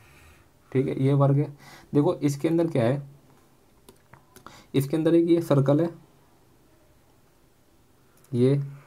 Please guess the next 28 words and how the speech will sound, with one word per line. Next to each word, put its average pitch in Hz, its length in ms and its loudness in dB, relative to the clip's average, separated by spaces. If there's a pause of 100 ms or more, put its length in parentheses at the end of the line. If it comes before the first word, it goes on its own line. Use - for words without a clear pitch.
(460)
ठीक 151 140 0
है, 143 160 -2 (300)
और 151 100 4
ये 175 140 4
circle 156 380 0
के 165 100 -2
अंदर 165 180 2
ये 156 120 4
जो 165 120 2 (100)
आर 143 200 4
बन 143 160 4
रही 131 120 4
है 139 60 2
ना, 147 260 -2
ये 139 80 4
हो 143 140 4
गई 165 220 -2 (140)
आपकी 143 400 0 (300)
अंत्य 127 260 2
त्रिज्या, 107 380 -4 (160)
ठीक 170 160 2
है। 156 140 -2 (320)
और, 156 300 0 (2250)
और 139 140 2
कह 143 100 2
सकते 139 240 0
हैं 139 100 2
कि 170 200 -4